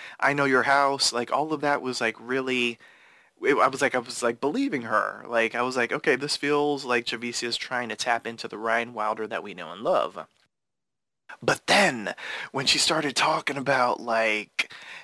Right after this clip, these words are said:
you know, uh, "You wanna get crazy," I was like, "Okay." Like, Javicia Leslie plays batshit crazy,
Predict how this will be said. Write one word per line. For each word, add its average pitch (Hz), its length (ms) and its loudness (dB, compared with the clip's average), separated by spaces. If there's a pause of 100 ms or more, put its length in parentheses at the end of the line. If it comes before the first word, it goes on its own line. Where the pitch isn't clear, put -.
(120)
you 127 180 0
know, 104 1040 0
uh, 85 220 -2
"You 117 260 -12
wanna 135 280 0
get - 260 0
crazy," 143 1080 4
I 127 260 6
was 156 200 4
like, 139 120 6
"Okay." 110 720 2
Like, 120 320 0
Javicia 139 460 -2
Leslie 135 640 -4 (120)
plays 127 440 0
batshit 113 480 -2
crazy, 101 640 -4